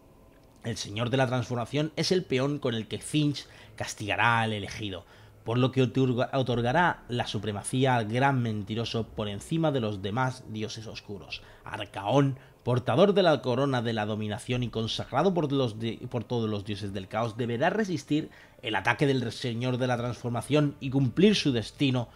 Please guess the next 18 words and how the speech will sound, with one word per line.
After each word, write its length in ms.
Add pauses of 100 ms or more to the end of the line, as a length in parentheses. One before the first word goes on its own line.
(200)
como 220
señor 500 (220)
del 180
fin 380
de 80
los 200
tiempos. 600 (380)
Vale. 560 (1200)
Ah, 160
vale, 160
que 80
aparece 260
por 120
aquí 160
arriba, 260
vale. 240 (180)
Pues 220
nada. 340